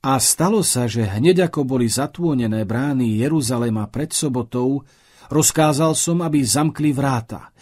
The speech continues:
A tiež som rozkázal, aby ich neotvorili iba až po sobote. K tomu i niektorých zo svojich služobníkov som postavil pri bránach, aby nevošlo nejaké bremeno v sobotný deň.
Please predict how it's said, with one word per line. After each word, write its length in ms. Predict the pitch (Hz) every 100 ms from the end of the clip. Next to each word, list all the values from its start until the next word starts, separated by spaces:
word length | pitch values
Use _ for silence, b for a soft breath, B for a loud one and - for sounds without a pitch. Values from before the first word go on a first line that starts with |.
| B B
A 80 | 151
tiež 320 | - 190 208
som 200 | - 123
rozkázal, 880 | 123 170 - 131 117 110 127 147 -
aby 360 | 160 143 151
ich 40 | 113
neotvorili 880 | 120 165 180 135 165 160 156 147 139 -
iba 360 | 196 165 170 -
až 320 | 170 170 -
po 160 | 175 160
sobote. 600 | 131 98 85 - 90 - b b b b
K 240 | b b - -
tomu 320 | 202 208 147
i 80 | 139
niektorých 560 | 131 165 - 139 127
zo 160 | 113 131
svojich 320 | - 135 131
služobníkov 800 | - 156 160 127 113 107 113 107
som 160 | 120 107
postavil 480 | 127 - 123 127
pri 240 | 120 120 139
bránach, 560 | 139 127 127 131 - B B B 147
aby 240 | 143 135
nevošlo 480 | 143 180 175 170 156
nejaké 640 | 127 147 180 170 170 170
bremeno 560 | 151 135 151 160 147 147
v 80 | 147
sobotný 560 | - 113 123 117 123
deň. 260 | 117 101